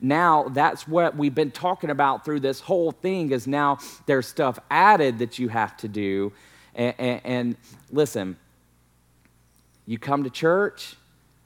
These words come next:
read the Bible, pray, and all that stuff. All that stuff's good. It's, it's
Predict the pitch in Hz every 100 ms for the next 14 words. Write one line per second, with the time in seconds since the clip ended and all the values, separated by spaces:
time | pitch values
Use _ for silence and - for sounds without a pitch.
0 | _ 113 127 117 107 123 139 131 131 -
1 | 139 131 131 127 - 117 104 120 120 120
2 | 110 - 120 113 - 117 120 123 - -
3 | 110 - - 117 120 113 73 - - 104